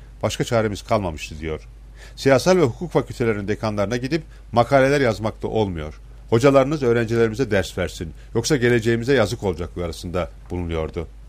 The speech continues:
Eğitim kurumlarının bazı görevlileri daha önce çok tehlikeli görevlerde bulunmalarına rağmen silahlarını masanın üstüne koymamışlardı.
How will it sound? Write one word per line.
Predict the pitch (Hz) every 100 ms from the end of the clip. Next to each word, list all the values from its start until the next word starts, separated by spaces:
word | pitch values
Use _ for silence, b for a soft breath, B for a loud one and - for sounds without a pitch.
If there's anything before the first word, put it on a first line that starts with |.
| - b b b b b
Eğitim | 120 170 - 247
kurumlarının | 226 202 202 202 190
bazı | 196 202 135
görevlileri | 104 87 82 113 180
daha | 160 180
önce | 170
çok | 175 170 -
tehlikeli | 139 127 135 131
görevlerde | 110 98 92 92 95
bulunmalarına | 87 92 90 90 98 131
rağmen | 135 139 175
silahlarını | - 120 117 104 110 117 131
masanın | 101 - 104 92
üstüne | - 90 82
koymamışlardı. | - 90 76 - 87 78 78